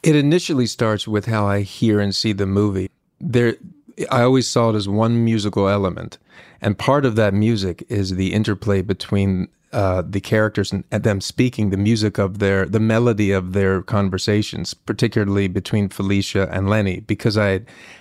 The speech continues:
access to these wonderful audio tapes. And that's part of why I started to focus on wanting to make a movie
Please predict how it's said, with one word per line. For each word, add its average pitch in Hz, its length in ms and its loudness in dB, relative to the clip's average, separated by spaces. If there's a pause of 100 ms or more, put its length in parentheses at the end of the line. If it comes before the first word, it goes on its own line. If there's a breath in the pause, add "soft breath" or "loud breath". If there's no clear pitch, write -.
(200 loud breath)
access 117 580 -2
to 101 500 -2
these 101 260 -2
wonderful 107 800 0
audio 95 360 0
tapes. - 500 -8 (540 loud breath)
And 117 300 0
that's 131 420 -2 (520)
part 131 280 2
of 104 120 -4
why 104 340 2
I 101 100 2
started 101 460 0
to - 140 -10
focus 104 500 -2
on 101 380 0
wanting 104 240 0
to - 80 -4
make 98 180 -2
a 101 40 0
movie 101 360 0